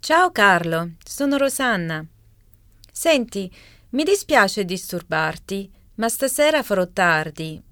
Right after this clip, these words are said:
perché ho una riunione importante in ufficio. Come sai,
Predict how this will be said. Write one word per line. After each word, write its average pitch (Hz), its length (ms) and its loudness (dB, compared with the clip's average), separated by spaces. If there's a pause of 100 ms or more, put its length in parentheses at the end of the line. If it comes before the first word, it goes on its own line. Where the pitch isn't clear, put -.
(140)
perché 254 320 0
ho 202 200 6
una 180 220 0
riunione 214 500 -2
importante 180 640 -4
in 160 100 -6
ufficio. 151 680 -10 (640)
Come 277 240 2
sai, 147 460 0